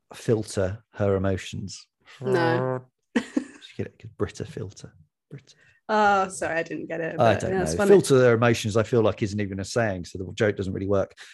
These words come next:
Speaker 1: Um,
Speaker 2: Yeah.
Speaker 1: thirty-two minutes and fifty-seven seconds in. This is a special moment for, I think, you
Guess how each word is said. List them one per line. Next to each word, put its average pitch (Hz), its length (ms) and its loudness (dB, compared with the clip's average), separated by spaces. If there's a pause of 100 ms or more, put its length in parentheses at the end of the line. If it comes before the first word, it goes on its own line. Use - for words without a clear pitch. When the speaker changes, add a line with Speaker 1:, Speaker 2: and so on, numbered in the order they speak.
(140)
Speaker 1:
Um, 175 200 6
Speaker 2:
Yeah. 180 180 0
Speaker 1:
thirty-two 175 640 -4
minutes 123 320 -6
and 117 80 -18
fifty-seven 120 640 -4
seconds 90 420 -8
in. 95 340 -8
This 120 140 -6
is 107 100 -6
a 110 60 0
special 131 680 -2
moment 104 440 -6
for, 98 240 -8
I 95 40 -6
think, 107 340 -10
you 120 440 -4